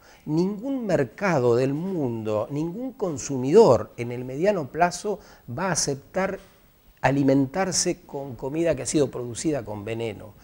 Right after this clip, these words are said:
Entonces, este es un tema central para todos nosotros y tenemos que tener la capacidad de poder plantearlo a la sociedad y establecer conversaciones sobre esto, conversaciones significativas y,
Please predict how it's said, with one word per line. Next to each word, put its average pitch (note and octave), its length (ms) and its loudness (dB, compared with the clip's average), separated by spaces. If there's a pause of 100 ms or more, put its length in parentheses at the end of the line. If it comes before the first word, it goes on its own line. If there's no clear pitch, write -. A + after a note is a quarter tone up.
(140)
Entonces, D#3+ 340 0
este F#3 160 2
es F#3 100 2
un D#3+ 120 4
tema F#3 240 0
central C#3 640 6
para A#2+ 240 -4
todos D3+ 180 -4
nosotros F3+ 540 -4 (320)
y D#3+ 80 -4
tenemos A3+ 340 -6
que F3 100 0
tener F3+ 280 -6
la F3+ 120 -4
capacidad E3 600 0
de A#2+ 100 2
poder C3+ 400 4 (240)
plantearlo C#3+ 760 4
a C3+ 40 6
la A#2+ 120 -2
sociedad B2+ 680 -6 (480)
y C#3 140 2
establecer C#3 600 2
conversaciones C3 720 -2
sobre B2 380 6
esto, - 280 0
conversaciones A#2 720 -6
significativas C3+ 1000 -2
y, A#2+ 240 -8